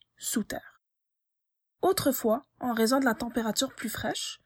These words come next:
le personnel du bunker utilisait ce couloir comme zone d'exercice. Pendant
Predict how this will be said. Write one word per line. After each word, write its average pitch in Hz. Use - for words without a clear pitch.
le 254
personnel 311
du 262
bunker 240
utilisait 285
ce 277
couloir 220
comme 226
zone 247
d'exercice. -
Pendant 285